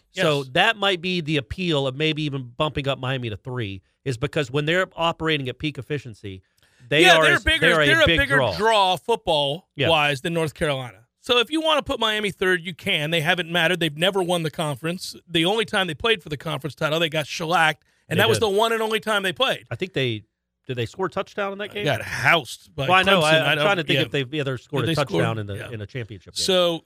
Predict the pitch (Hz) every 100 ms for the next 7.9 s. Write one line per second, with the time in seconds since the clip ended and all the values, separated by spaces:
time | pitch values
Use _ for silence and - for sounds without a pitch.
0 | - 196 135 139 _ 165 165 196 185 185
1 | - _ _ _ 170 175 175 175 170 165
2 | _ _ - 175 220 440 494 - 196 233
3 | 233 156 185 160 151 175 - 226 180 208
4 | 175 147 - 175 143 151 135 170 180 -
5 | 160 - - 156 151 147 _ - - 170
6 | 165 - - - _ _ _ _ _ 160
7 | 143 175 175 175 - - 165 160 -